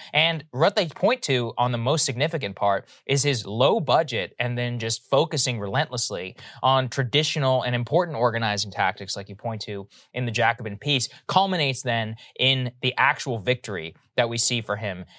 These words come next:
himself. And I think that that's what's fascinating, is that now with the media attention on him, they are now unable, Amazon is,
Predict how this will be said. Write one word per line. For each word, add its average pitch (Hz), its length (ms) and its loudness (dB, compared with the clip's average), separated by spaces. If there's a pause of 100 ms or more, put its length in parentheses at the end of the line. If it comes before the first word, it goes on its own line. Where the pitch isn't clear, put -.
(120)
himself. 98 420 -2
And - 80 -2
I 180 80 4
think 269 220 -2
that 208 200 4 (220)
that's 214 280 2
what's 185 180 -4
fascinating, 87 640 -6
is 127 240 0
that 123 340 0
now 170 460 2
with 254 140 0
the 165 80 0
media 135 400 0
attention 120 600 -2
on 143 260 4
him, 87 320 -10 (600)
they 156 160 6
are 147 120 4
now 147 420 2
unable, 143 480 4
Amazon 127 480 2
is, 80 320 -4